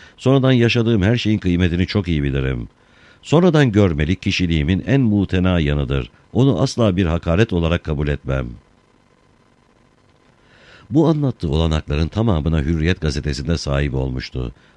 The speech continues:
Allah daha çoğunu da versin. İşte benimle olan kavgalarında, yaptığımız sohbetlerde bana yaptığı önerilerin özeti buydu. "Sahip olduğun olanakların değerini bil.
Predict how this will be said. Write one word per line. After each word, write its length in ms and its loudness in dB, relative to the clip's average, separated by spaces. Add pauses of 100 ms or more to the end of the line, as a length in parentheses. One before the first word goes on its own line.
Allah 360 2
daha 180 2
çoğunu 400 0
da 120 0
versin. 460 -4 (380)
İşte 320 0
benimle 280 2
olan 240 0
kavgalarında, 640 -2
yaptığımız 560 -2
sohbetlerde 720 -2
bana 180 0
yaptığı 340 -2
önerilerin 520 0
özeti 440 -4
buydu. 460 -6 (680)
"Sahip 380 2
olduğun 340 2
olanakların 720 0
değerini 420 0
bil. 140 -4